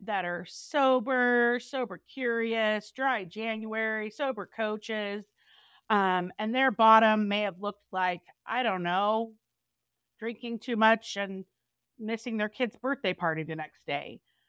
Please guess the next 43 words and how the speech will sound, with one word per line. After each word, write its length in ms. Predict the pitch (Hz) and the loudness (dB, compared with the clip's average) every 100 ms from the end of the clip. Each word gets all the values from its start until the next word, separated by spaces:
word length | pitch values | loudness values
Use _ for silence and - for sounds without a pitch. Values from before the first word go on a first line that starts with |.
| _ _ | _ _
Something 440 | - 240 254 247 | 0 0 0 2
that 160 | 226 208 | 2 2
is 220 | - 269 220 _ - | -2 -6 -8 _ 8
bad, 480 | 330 311 180 214 240 _ | 10 10 8 4 -4 _
but, 200 | 220 208 - _ - | 2 2 0 _ -2
um, 360 | 208 196 180 - | 0 0 -2 -8
for 140 | 202 | -10
some 280 | 202 320 359 | -2 2 4
of 160 | 381 208 | 4 6
us, 460 | 170 208 - - _ _ _ 247 | 6 6 0 -18 _ _ _ -8
this 200 | 285 320 | -6 -6
is 160 | 262 | -4
really 320 | 202 202 202 | 0 0 0
a, 100 | 185 170 - | -2 -2 -4
a 80 | 180 | 0
life 300 | 175 185 165 | 2 2 -2
or 60 | |
death 260 | 147 156 165 - | -6 -4 -4 -10
thing. 200 | - - _ - | -18 -20 _ -10
Like, 260 | 180 165 - _ _ _ - | -4 -4 -6 _ _ _ 0
I 100 | 254 | 4
have 140 | 311 | 4
horrific 540 | - 220 185 190 180 - | 2 -4 -2 -4 -8 -14
stories. 520 | - 156 156 156 139 | -12 -10 -8 -10 -10
And 80 | 180 | -10
if 80 | 175 | -4
I, 220 | 233 269 - - | 0 0 -2 -12
if 100 | 170 | 0
I, 320 | 254 285 294 - _ - | 4 4 2 -6 _ -4
if 100 | 233 | 2
I 80 | 320 | 4
go 140 | 277 | 6
back 260 | 180 170 165 | 4 2 0
out, 240 | 160 160 - | -2 -2 -2
I 100 | 247 | 2
don't 220 | 339 311 | 2 2
know 220 | 175 208 220 | 0 0 2
that 140 | 185 | 0
I 80 | 180 | 0
get 160 | 170 170 | -2 -6
another 340 | 160 160 160 | -6 -8 -8
chance 320 | - 156 147 | -12 -14 -14
to 80 | _ | _